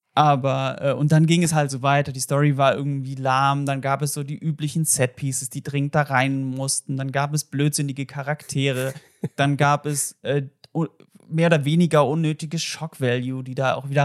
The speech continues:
Speaker 1: rein musste, damit man über das Spiel überhaupt spricht. Äh, dann, dann gab's in diesen Interviews diese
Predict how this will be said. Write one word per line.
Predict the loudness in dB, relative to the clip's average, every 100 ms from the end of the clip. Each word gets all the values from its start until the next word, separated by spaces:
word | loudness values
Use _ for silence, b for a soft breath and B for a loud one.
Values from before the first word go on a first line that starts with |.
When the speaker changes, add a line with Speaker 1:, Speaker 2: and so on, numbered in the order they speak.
| 4
Speaker 1:
rein | 4 4
musste, | 4 2 0
damit | 0 -2
man | -4
über | -8 -6
das | -6
Spiel | -8 -10
überhaupt | -4 -2 -2 -4
spricht. | -8 -10 -4 -2 -4 -8 b b _ _
Äh, | -4 -2 0
dann, | 0 0 0
dann | -2 0
gab's | 2 0
in | -2
diesen | -4
Interviews | -4 -2 -2 -2 -4 -6
diese | -8 -10